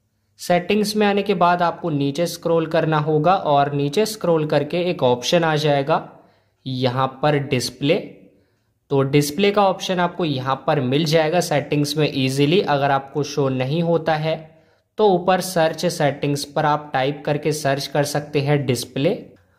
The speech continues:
और उसके बाद आपको डिस्प्ले ऑप्शन पर क्लिक करना होगा। तो क्लिक करने के बाद आपके सामने ऐसा पेज आ जाएगा। अब आपको नीचे स्क्रॉल करके एक ऑप्शन मिलेगा यहाँ पर फ़ॉन्ट। तो फर्स्ट ऑप्शन आप देख सकते हैं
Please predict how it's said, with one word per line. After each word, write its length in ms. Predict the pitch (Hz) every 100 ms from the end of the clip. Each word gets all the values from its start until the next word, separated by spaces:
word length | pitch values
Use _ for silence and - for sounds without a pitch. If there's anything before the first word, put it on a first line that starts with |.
| _ _ -
और 340 | 143 139 139
उसके 300 | 175 156 202
बाद 200 | 202 196
आपको 240 | 190 180 185
डिस्प्ले 440 | 143 139 - 180
ऑप्शन 440 | 175 160 - 165 151
पर 120 | 156
क्लिक 340 | 156 135 156
करना 260 | 185 170 170
होगा। 340 | 160 170 170 202
तो 120 | 196
क्लिक 340 | - 160 156
करने 280 | 185 165 156
के 100 | 151
बाद 260 | 151 139 160
आपके 280 | 151 - 147
सामने 320 | 147 135 143
ऐसा 460 | 160 - 120 123 151 151
पेज 440 | 139 120 123 135 156 -
आ 140 | 120 117
जाएगा। 460 | 120 113 110 113 107 - _ _ _ _ -
अब 120 | 165
आपको 260 | 190 190 202
नीचे 340 | 165 151 185
स्क्रॉल 380 | 180 - 180 180
करके 380 | 175 165 165 180
एक 120 | 185 156
ऑप्शन 420 | 135 170 - 165
मिलेगा 300 | 165 160 160
यहाँ 380 | 160 139 135 135
पर 160 | 160 156
फ़ॉन्ट। 520 | 156 135 131 156 160 180 185 - - _ _
तो 80 | 175
फर्स्ट 340 | 175 196 185 208
ऑप्शन 340 | 196 - 196
आप 100 | 185
देख 200 | 175 185
सकते 320 | - 180 - 170
हैं 160 | 180